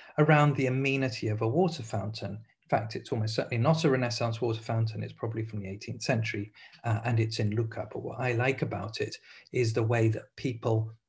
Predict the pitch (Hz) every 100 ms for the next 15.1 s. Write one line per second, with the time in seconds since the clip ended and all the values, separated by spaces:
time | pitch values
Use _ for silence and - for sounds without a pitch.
0 | - 120 127 147 143 135 135 180 165 -
1 | 120 110 104 - - - 117 123 117 117
2 | 107 110 110 - 143 123 117 113 110 104
3 | - 110 110 113 - 95 107 107 101 -
4 | - 123 113 113 110 104 - 104 104 113
5 | - 104 98 101 110 - 139 123 - 113
6 | 104 - 92 87 - 104 117 123 117 -
7 | 113 - _ _ _ _ _ _ _ _
8 | _ _ _ _ _ - - _ _ _
9 | _ _ _ _ _ _ _ _ _ _
10 | _ _ 190 220 214 160 135 131 127 127
11 | 117 - 180 175 120 113 107 110 113 117
12 | - 139 147 120 113 - 151 143 - 120
13 | - 156 110 - 143 156 160 113 - 127
14 | 110 110 117 127 139 156 135 107 98 90
15 | -